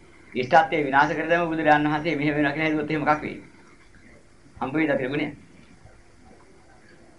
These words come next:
එහෙනම් ඉතිවිසෝ ගාථා කියලා හදාගත්තාම ඔය වචනේම සාප වෙනවා. බුදු ගුණ ප්‍රතිපාල ලබන්න නෙවෙයි සිද්ධ වෙන්නේ.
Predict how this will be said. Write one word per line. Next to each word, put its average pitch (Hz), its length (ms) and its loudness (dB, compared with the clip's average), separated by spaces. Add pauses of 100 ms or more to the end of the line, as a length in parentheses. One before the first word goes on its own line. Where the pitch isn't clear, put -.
(640)
එහෙනම් 151 160 2
ඉතිවිසෝ 180 420 2
ගාථා 170 360 6
කියලා 143 200 0
හදාගත්තාම 151 560 2 (720)
ඔය - 80 4
වචනේම 165 400 2
සාප 151 240 2
වෙනවා. - 280 -6 (1600)
බුදු 123 220 -6
ගුණ 160 180 0
ප්‍රතිපාල 127 380 4
ලබන්න 147 280 4
නෙවෙයි 131 200 -2
සිද්ධ 131 220 -4
වෙන්නේ. 185 280 0